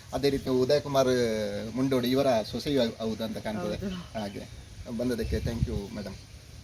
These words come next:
Speaker 2: So ಇವರು ತುಂಬ ರೀತಿ ಸ-, ಶಾರ್ಟ್ ಸ್ಟೋರೀಸ್, ಲಾಂಗ್ ಸ್ಟೋರೀಸ್, ಮತ್ತೆ ಕತೆ, ಕವನ ಎಲ್ಲ ಬರೀತಾರೆ.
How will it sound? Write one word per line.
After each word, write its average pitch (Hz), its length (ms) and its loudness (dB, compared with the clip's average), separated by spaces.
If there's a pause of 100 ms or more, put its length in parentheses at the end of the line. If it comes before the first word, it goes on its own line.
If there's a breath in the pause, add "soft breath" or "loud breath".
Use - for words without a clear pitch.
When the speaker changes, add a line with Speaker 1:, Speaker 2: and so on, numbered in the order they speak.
(360)
Speaker 2:
So 233 160 0
ಇವರು 247 320 6
ತುಂಬ 254 280 4
ರೀತಿ 254 280 0
ಸ-, 262 200 -2
ಶಾರ್ಟ್ 240 320 4
ಸ್ಟೋರೀಸ್, 226 560 0
ಲಾಂಗ್ 226 280 4
ಸ್ಟೋರೀಸ್, 208 400 -2
ಮತ್ತೆ 220 480 0
ಕತೆ, 226 460 -2
ಕವನ 220 360 4
ಎಲ್ಲ 220 340 6
ಬರೀತಾರೆ. 208 680 4